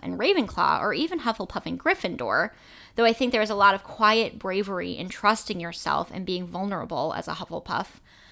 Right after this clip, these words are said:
which, what a sweet and beautiful sentence. Um, this is a beautifully written email also. Rose, this is, this is truly lovely. But Hufflepuff and Slytherin. This is because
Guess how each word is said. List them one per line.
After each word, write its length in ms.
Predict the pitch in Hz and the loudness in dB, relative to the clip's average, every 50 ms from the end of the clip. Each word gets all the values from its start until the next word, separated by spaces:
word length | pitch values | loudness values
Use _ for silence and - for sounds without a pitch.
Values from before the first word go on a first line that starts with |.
| - - - - - _ | -20 -20 -20 -20 -16 _
which, 400 | - 214 220 - - - - - - _ _ _ _ _ | -2 -2 0 0 0 -2 -2 -4 -8 _ _ _ _ _
what 280 | - 233 220 247 254 254 | -8 0 4 6 6 8
a 60 | 262 | 6
sweet 500 | 254 254 - - - 226 220 220 208 - | 6 4 2 0 0 0 0 0 0 0
and 80 | - 196 | -2 -2
beautiful 340 | 196 190 175 175 - 175 175 | -2 -2 -2 -2 -2 -4 -4
sentence. 640 | - 156 156 170 - 73 78 - - - - - - - | -4 -4 -6 -6 -6 -8 -8 -6 -6 -6 -6 -6 -2 0
Um, 480 | 175 175 175 175 170 170 170 170 165 - | 4 4 6 6 4 2 0 -2 -6 -4
this 200 | - - 240 262 | -2 0 0 0
is 120 | 392 453 453 | 0 2 2
a 60 | 415 | 2
beautifully 440 | 214 196 196 208 214 - - 190 165 | 2 2 0 0 0 0 -2 -4 -4
written 440 | 160 175 160 - - 143 - - - | -2 -2 -2 -2 -4 -6 -6 -6 -6
email 320 | 156 143 147 - - - | -4 -4 -4 -4 -4 -4
also. 560 | - - 170 170 - - - 65 80 101 190 - - - _ _ _ - | -2 -2 -4 -4 -4 -4 -4 -4 -4 -6 -8 -10 -16 -20 _ _ _ 0
Rose, 380 | - 208 208 214 202 190 180 180 | 4 6 6 6 4 2 0 -4
this 200 | 185 180 - - | -8 -8 -6 -6
is, 260 | 214 208 202 202 - - _ - | -6 -6 -6 -6 -8 -10 _ -10
this 240 | - 202 208 196 208 | -4 -2 -2 -2 -2
is 120 | 226 208 - | -4 -6 -8
truly 560 | - - - 247 220 190 170 139 131 - - - | -8 -4 -2 -2 0 0 -2 -4 -6 -8 -8 -6
lovely. 500 | - - 110 113 - - 53 - 202 - _ _ _ _ _ _ _ _ _ _ _ | -4 -4 -4 -4 -4 -8 -8 -8 -10 -14 _ _ _ _ _ _ _ _ _ _ _
But 180 | - 240 - - | 4 4 4 4
Hufflepuff 720 | - - 269 285 277 359 359 - - 320 311 320 320 - - - | 6 8 8 8 8 8 0 2 6 6 6 6 4 0 -2 0
and 180 | - 226 233 | 2 2 2
Slytherin. 640 | - - - 415 508 - 214 101 71 64 - - - - _ _ _ _ _ _ _ _ | 2 4 6 6 6 6 6 2 0 -4 -8 -10 -14 -16 _ _ _ _ _ _ _ _
This 360 | - 220 359 381 277 269 - - | 2 6 8 8 8 6 4 2
is 120 | - 233 202 | 0 0 2
because 320 | 226 226 - 220 214 - | 0 0 0 0 -2 -2